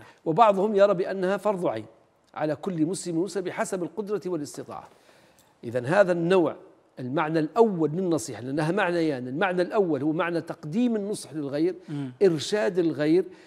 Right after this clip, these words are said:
Speaker 1: يعني دلالة الغير على الخير، آه، نهيه عن المنكر، نهيه عن الشر والفساد.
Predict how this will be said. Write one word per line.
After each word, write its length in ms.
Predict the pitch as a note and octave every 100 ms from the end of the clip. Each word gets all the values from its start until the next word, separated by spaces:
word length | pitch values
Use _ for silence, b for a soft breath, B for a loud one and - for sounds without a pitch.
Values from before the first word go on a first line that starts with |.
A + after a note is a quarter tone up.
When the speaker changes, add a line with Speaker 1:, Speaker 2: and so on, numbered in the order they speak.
| B
Speaker 1:
يعني 280 | - D#3 D#3+
دلالة 560 | C#3+ D3+ D#3 G#3 B3 A#3+
الغير 380 | G3 E3+ G3+ G3
على 200 | D3 A#3
الخير، 440 | G#3+ - E3+ G3+ - - b b b _ -
آه، 220 | D3 D3
نهيه 520 | G3 A3 A#3+ G#3+ A#3+
عن 180 | F3 G3
المنكر، 420 | E3 F3 F#3 G3
نهيه 420 | E3+ G#3+ A3 A#3
عن 140 | F3+ G3+
الشر 420 | - G#3 G3+ E3+
والفساد. 560 | D#3 B2+ C3+ D#3+ F#3+